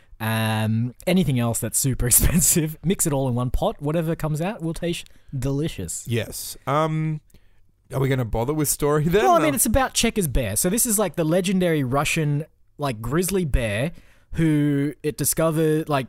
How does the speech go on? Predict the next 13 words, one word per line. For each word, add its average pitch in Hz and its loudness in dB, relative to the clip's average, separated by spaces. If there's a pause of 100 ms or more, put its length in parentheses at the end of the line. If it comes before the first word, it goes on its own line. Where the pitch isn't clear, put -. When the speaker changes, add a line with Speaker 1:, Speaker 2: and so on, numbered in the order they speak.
(120)
Speaker 1:
uh, 131 -2
a 131 -8
bunch 185 2
of 196 -4
people 156 0
discover 139 0
him 127 -4
playing, 135 -2 (400)
like, 117 -6
let's 175 -4
say 190 0
he 139 -2
ate 139 -6